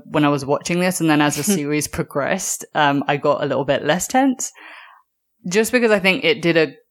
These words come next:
Speaker 1: good job of kind of taking away what it's really about, like, just stripping away all the noise of it and just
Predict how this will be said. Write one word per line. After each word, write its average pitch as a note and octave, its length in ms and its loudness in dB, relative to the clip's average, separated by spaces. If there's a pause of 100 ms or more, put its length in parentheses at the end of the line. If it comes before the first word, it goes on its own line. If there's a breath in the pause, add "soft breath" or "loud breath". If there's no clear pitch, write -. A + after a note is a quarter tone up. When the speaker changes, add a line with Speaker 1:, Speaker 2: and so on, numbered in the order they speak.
(100)
Speaker 1:
good E3 320 4
job D#3 240 2
of C#3+ 120 -2
kind D3+ 220 0
of C3+ 180 0
taking E3 440 0
away D3 340 2
what C#3 200 2
it's - 240 -8
really D#3+ 680 0
about, G#3+ 560 0
like, D3+ 160 2
just D3+ 160 -4
stripping E3 380 -2
away C#3+ 580 0
all C#3+ 300 -2
the C3 500 -2
noise C#3+ 440 -2
of E3 140 0
it F3+ 160 2
and C#3+ 160 -2
just C3+ 160 -10